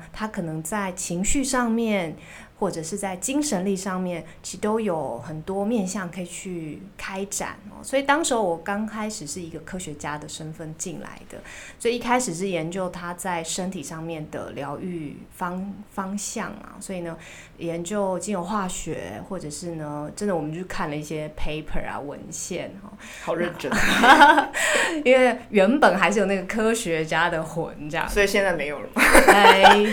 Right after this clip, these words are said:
Speaker 1: 再过多几年之后，你就会发现，哎，好像有其他事情哦，更直觉一点。因为真的做了几年之后，
Speaker 2: 嗯。
Speaker 1: 你会发现，呃，当我闻到香气的时候，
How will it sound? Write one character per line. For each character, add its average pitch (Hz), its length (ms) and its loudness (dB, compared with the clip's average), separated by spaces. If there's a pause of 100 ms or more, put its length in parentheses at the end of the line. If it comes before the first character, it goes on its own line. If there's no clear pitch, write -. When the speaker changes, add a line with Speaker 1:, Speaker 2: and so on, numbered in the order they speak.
(120)
Speaker 1:
再 320 320 10
过 320 240 8
多 294 340 8
几 208 220 0
年 180 220 4
之 214 120 2
后， 254 140 6
你 180 80 0
就 180 60 2
会 196 100 6
发 202 220 0
现， 202 100 -4
哎， 349 60 2 (120)
好 208 120 -2
像 269 160 2
有 202 80 0
其 226 100 -4
他 185 160 4
事 254 160 -2
情 165 320 -6
哦， 160 240 -8 (400)
更 277 240 6
直 202 220 2
觉 175 280 -2
一 180 120 -4
点。 151 300 -4
因 277 60 2
为 320 120 4
真 320 140 2
的 247 200 4
做 285 260 0
了 214 40 2
几 185 180 -6
年 170 160 -4
之 202 120 -4
后， 247 180 0
Speaker 2:
嗯。 196 60 0
Speaker 1:
你 180 140 -8
会 254 200 -6
发 254 320 -6
现， 240 600 -6 (160)
呃， 175 120 -12 (160)
当 311 140 6
我 233 80 4
闻 175 160 -2
到 254 120 -4
香 247 300 -4
气 247 200 -6
的 175 120 -4
时 170 180 -10
候， 190 220 -6